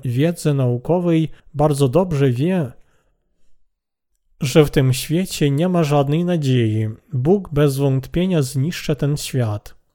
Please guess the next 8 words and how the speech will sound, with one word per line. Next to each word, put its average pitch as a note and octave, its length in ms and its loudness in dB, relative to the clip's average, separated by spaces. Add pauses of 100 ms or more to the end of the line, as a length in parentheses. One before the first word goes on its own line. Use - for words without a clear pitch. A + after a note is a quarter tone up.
(140)
Bóg D#3+ 360 -2
stworzy D#3+ 480 2
nowe D#3+ 260 2
królestwo D3 600 -4
Jezusa C#3+ 600 0 (400)
i C#3+ 120 0
pozwoli C#3+ 640 0
sprawiedliwym D#3+ 880 0